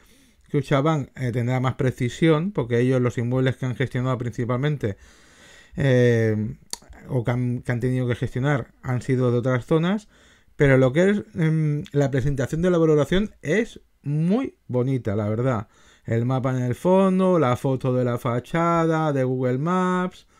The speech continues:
o de Street View, mejor dicho. O sea, está muy bien. Información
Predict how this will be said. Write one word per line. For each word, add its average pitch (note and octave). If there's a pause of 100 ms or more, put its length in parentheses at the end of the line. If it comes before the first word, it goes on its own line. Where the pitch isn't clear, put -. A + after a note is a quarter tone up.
o B2
de A#2+
Street C3
View, D#3
mejor C#3+
dicho. F3
O F3 (520)
sea, B2+
está E3
muy D#3
bien. A#2+
Información B2+